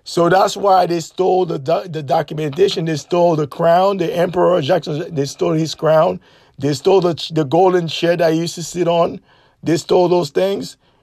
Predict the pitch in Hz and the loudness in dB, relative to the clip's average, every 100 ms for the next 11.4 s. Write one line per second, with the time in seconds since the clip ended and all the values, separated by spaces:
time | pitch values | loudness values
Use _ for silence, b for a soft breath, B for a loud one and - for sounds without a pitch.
0 | - 170 180 175 254 185 214 196 - - | -2 0 2 2 2 4 2 0 -4 -4
1 | 226 208 - 202 196 180 165 - 220 202 | 0 2 0 -2 0 2 2 0 0 0
2 | - _ _ _ - 180 160 196 190 208 | -4 _ _ _ -8 -4 -2 -2 0 -2
3 | 220 202 196 214 180 165 131 135 123 - | 0 -2 0 0 0 -4 -6 -6 -6 -8
4 | - _ _ _ _ _ _ - - - | -10 _ _ _ _ _ _ -20 -18 -16
5 | - - - - - - 196 170 - 196 | -18 -18 -16 -8 0 2 4 2 -2 -2
6 | 214 202 180 190 170 - 233 240 233 214 | 0 0 0 -2 -4 -8 -8 -4 0 0
7 | 214 - b b b b _ - 160 226 | -2 -8 b b b b _ -2 2 2
8 | 254 254 247 - 220 202 214 214 185 190 | 4 2 2 2 0 0 -4 -4 -2 -2
9 | 175 190 208 214 170 185 175 190 196 185 | -2 -4 -2 -2 -2 -2 -4 -8 -8 -10
10 | 160 196 185 175 180 160 143 170 190 - | -4 0 0 0 -2 -6 -2 0 0 2
11 | 185 175 - | 0 0 -8